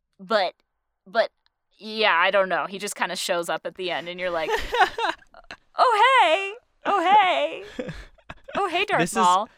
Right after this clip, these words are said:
Speaker 2: this is what I liked, the only thing I really liked about the prequels. Uh, I also need to
Speaker 1: Yes.
Speaker 2: know your pro or con stance on Jar Jar Binks, but, uh, <laughs>
Speaker 1: I, I mean, I could talk about it. It i-, it is a con stance. <laughs>
Speaker 2: Okay.
Speaker 1: Yeah. <laughs>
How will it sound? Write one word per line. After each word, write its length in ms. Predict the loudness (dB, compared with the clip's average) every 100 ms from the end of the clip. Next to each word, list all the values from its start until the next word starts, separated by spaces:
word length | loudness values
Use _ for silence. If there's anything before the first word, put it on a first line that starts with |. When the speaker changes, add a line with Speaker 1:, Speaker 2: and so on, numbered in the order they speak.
| _ _ _
Speaker 2:
this 160 | -6 -4
is 120 | -2
what 100 | 2
I 60 | 4
liked, 300 | 4 2 -2 -12
the 220 | -6 -4
only 180 | -2 -4
thing 140 | -4
I 40 | -4
really 180 | -4
liked 200 | -4 -6
about 120 | -8 -8
the 60 |
prequels. 540 | -6 -6 -6 -12 -14 -18 -10
Uh, 240 | -8 -8 -10 -2
I 120 | 4 4
also 160 | 4
need 140 | -2 -4
to 40 |
Speaker 1:
Yes. 40 | -4
Speaker 2:
know 280 | -2 -4 -6
your 440 | -6 -4 -4 -6 _ _ -20 -14
pro 420 | -4 0 2 0
or 200 | -2 -6
con 320 | -6 -4 -4 -6
stance 340 | -8 -8 -8
on 100 | -10
Jar 160 | -6 -6
Jar 140 | -8
Binks, 380 | -10 -10 -10 -18 _
but, 300 | -6 -4 -4 _ -20 _ -20 -20 _
uh, 340 | -4 -2 0 -2 -6 -8 -10
<laughs> 280 | -18 -8
Speaker 1:
I, 160 | -2 0
I 80 | 0
mean, 120 | 0
I 100 | 0
could 140 | 0 -4
talk 180 | -6 -4
about 200 | -6 -6
it. 120 | -8 _ -10
It 100 | -4
i-, 180 | -2 -2 2
it 60 |
is 140 | 2 2
a 60 |
con 340 | -2 0 0 0
stance. 600 | -10 -8 -8 -8 -10 -10 -10
<laughs> 120 | 0
Speaker 2:
Okay. 220 | 2 4 2 2 -2 -2 -2 0
Speaker 1:
Yeah. 220 | 2
<laughs> 60 | 4